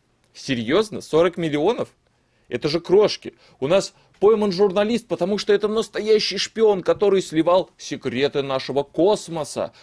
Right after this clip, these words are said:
У нас уже третье место по грузовым перевозкам в мире. То есть мы раньше были лидерами в космосе, лидерами, первое место. А теперь мы уже на третьем месте. Мы пропустили вперёд и С Ш А, и Китай, кажется, да?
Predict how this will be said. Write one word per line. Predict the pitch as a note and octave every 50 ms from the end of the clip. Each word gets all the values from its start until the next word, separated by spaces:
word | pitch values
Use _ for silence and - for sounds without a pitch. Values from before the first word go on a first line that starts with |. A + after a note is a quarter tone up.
| _ -
У | C3+
нас | C#3+ D#3+ E3 D3+ - - _ _ _ _ _ _ _ _ _ _ -
уже | F3 D#3+ D3+ F3+
третье | F3 - - F#3 G#3+ A#3+ A3+ F3 - - D#3+ D#3
место | D#3+ D#3+ D3+ C#3 - - - A#2
по | - - B2+ B2 A#2+ A#2 A2+ A2+
грузовым | A2 G#2+ C3 D3 C#3 C#3 C#3+ C3 C#3 B2+
перевозкам | A2+ B2 B2 C3+ C#3+ C#3+ B2+ - - - G2+ F#2 F#2+
в | A#2
мире. | B2+ D3+ G3 A3+ F3+ C3
То | - -
есть | A2+ - -
мы | C#3 D3+ D3 B2+ - - _ -
раньше | B2+ C3+ D3 C#3+ - - C#3+
были | B2 C3+ B2+ C3+
лидерами | F3 C#4 C#4+ A3 F3+ D#3+ C#3+ B2+ A#2+
в | A2+ -
космосе, | - - C#3+ A#2+ - - G#2 F#2+ - - _
лидерами, | - A#2+ D#3 G3 E3 A2+ A2+ A2 G2 F#2 G#2+
первое | - E3 E3+ D#3 B2+ A#2 A#2+ C3
место. | C#3+ C3 G2+ - - - - _ _ _ _
А | - B2
теперь | B2+ - E3 B3+ C#4 C4+
мы | B3 A#3+
уже | A3 F3+ G3
на | F#3+ G3 A3+
третьем | F#3 - G#3 A3+ B3 A3 - E3+ D#3
месте. | D#3 C#3+ B2 A2 - -
Мы | A#2+ D3+ E3
пропустили | - F3 E3+ - F3 E3 - F3+ E3 D3+ C3+
вперёд | - - C#3+ C3+ B2+ A2 - _
и | - D#3+ G3
С | F#3+ - F#3 E3+
Ш | - - D3
А, | D3 D3 C#3+ - _ _ _ _ _ _ -
и | - D3
Китай, | B2 - D#3+ - E3+ D3
кажется, | B2 - G#2+ G2+ F#2 F2 - -
да? | F#2 G#2+ C#3